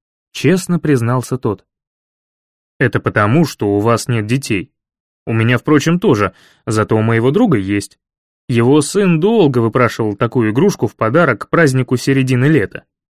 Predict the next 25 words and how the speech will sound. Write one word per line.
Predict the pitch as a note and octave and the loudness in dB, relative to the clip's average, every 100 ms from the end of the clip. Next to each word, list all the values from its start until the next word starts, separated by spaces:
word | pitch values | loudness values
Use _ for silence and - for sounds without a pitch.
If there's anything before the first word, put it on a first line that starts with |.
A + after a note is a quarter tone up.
| _ _ | _ _
И, | C3 | -4
наконец, | A2 G#2+ G2+ C3+ - | -2 -2 -2 -2 -2
получил. | G#3+ B2+ - G2+ G2+ - _ _ _ _ | 0 0 0 -6 -6 -12 _ _ _ _
После | B2+ - A#2 | -2 0 0
чего | - C#3+ F#3 | 2 2 2
все | A#2 | 2
домашние | G#2+ A2+ E3+ C3+ A#2 A2 | 0 2 0 0 -4 -4
и | - B2+ | -2 -2
их | A2 | 0
ближайшие | A2 D3 C#3+ G#2+ B2+ A#2+ | 0 2 2 0 -2 -2
соседи | E3+ E3 B3 D3 | -2 -2 0 0
крупно | B2+ F3+ G#3+ A3 C#3 | 2 2 2 2 2
об | A2+ | 2
этом | C#3 E3+ | 2 0
пожалели. | C#3 A2 G2+ F#2+ F#2 F2+ _ _ _ _ | 0 0 0 0 -4 -6 _ _ _ _
Потому | - A2 G#2 G#2+ | -6 -2 0 -2
что | - | 0
эта | A#2 C#3 C#3+ A#2+ | 2 2 2 -2
пакость | - F3+ F3 A2 - _ | 0 0 0 -4 -8 _
стонала | - - C3+ D#3 D#3+ C#3 | -8 -2 0 2 2 0
по | - C#3 | -2 -2
триста | C#3 D#3+ C#3 D3 | 0 -2 -2 0
раз | D3+ C3+ | 0 0
на | D3+ | -2
дню, | C#3+ D3+ A2 | 0 -2 -2